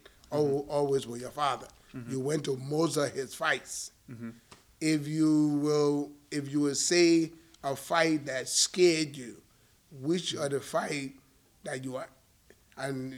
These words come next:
Speaker 2: you, that, that actually scared you, if you ever got scared,
Speaker 1: Mm-hmm.
Speaker 2: uh,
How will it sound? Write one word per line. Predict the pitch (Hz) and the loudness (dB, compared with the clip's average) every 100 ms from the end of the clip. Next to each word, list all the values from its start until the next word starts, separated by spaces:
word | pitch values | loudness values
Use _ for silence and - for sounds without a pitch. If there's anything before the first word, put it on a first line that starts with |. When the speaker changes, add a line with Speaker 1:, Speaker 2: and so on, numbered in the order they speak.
| 127 | -10
Speaker 2:
you, | 127 127 127 | -6 -6 -4
that, | 120 117 127 | -4 -4 -6
that | 123 120 - | -8 -8 -6
actually | 143 147 156 147 | -2 0 0 0
scared | 143 - 151 135 135 | 0 0 0 -2 -6
you, | 123 127 - | -10 -10 -10
if | 143 127 | -10 -8
you | 131 | -6
ever | 143 147 | -4 -4
got | 131 123 123 | -4 -6 -4
scared, | - 165 135 127 123 - _ - | -4 -4 -2 -2 -2 -8 _ -16
Speaker 1:
Mm-hmm. | 127 117 | -12 -10
Speaker 2:
uh, | 127 | -10